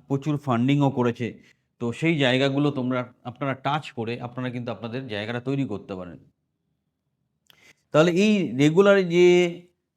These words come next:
ফান্ডিংয়ের যে খবরগুলো আসে, আমরা কীভাবে পাবো? আমি কতগুলো পোর্টালের কথা বলে দিচ্ছি, সেগুলো রেগুলার ফলো করবেন, তাহলে আপনি আপডেট পেয়ে যাবেন। একটা হচ্ছে, আহ, Funds for এনজিও, একটা, একটা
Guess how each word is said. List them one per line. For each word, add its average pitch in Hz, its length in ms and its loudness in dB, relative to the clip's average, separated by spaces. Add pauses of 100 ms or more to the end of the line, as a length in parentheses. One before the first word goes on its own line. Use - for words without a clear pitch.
(180)
ফান্ডিংয়ের 156 600 -2
যে 156 120 -2
খবরগুলো 147 580 -2
আসে, 127 260 -4
আমরা 147 160 -6
কীভাবে 135 380 -2
পাবো? 101 180 -4
আমি 120 120 -4
কতগুলো 147 320 -2
পোর্টালের 151 560 -2
কথা 139 220 -2
বলে 127 180 -2
দিচ্ছি, 131 180 -6
সেগুলো 135 260 -2
রেগুলার 127 340 0
ফলো 127 260 -2
করবেন, 135 340 -4 (400)
তাহলে 127 200 0
আপনি 123 200 -4
আপডেট 110 420 -6
পেয়ে 98 160 -6
যাবেন। 87 280 -12 (320)
একটা - 260 -4
হচ্ছে, 139 460 -2 (1000)
আহ, 98 200 -8
Funds 135 240 -2
for 156 120 0
এনজিও, 147 420 2
একটা, 120 460 -4 (140)
একটা 117 400 -4